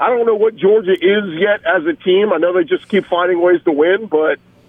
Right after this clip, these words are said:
these next two weeks, playing Missouri and then having to go to Tennessee is gonna be a really, really tough game for them, and, and we'll see how they come out. But,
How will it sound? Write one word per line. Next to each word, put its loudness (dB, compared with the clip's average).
these -2
next -2
two 2
weeks, 2
playing 0
Missouri 2
and 0
then 0
having -4
to 0
go 2
to -8
Tennessee -2
is -2
gonna 0
be 2
a 4
really, 2
really 2
tough -4
game 0
for -4
them, 0
and, -4
and -4
we'll 0
see 0
how -4
they 0
come -4
out. -2
But, 0